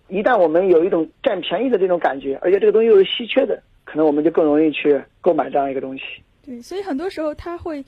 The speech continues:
Speaker 2: 搞促销，他把这个原价放在一个非常醒目的位置。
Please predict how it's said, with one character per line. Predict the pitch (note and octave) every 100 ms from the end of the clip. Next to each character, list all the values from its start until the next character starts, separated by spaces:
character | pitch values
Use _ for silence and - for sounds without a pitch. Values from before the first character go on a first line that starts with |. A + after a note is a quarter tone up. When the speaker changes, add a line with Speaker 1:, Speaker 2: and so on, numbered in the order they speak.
| _ -
Speaker 2:
搞 | G3+ G#3
促 | D#4+
销， | D4 D#4 D#4
他 | - D#4
把 | G#3
这 | A3 B3
个 | A3 G#3+ -
原 | A3+ A#3
价 | D#4 E4 - _
放 | D4 C4+
在 |
一 | C4
个 | B3
非 | - G#4
常 | - C#4
醒 | - A#3
目 | G#3+ C4
的 | A3
位 | G#3+ F#3+
置。 | - E3+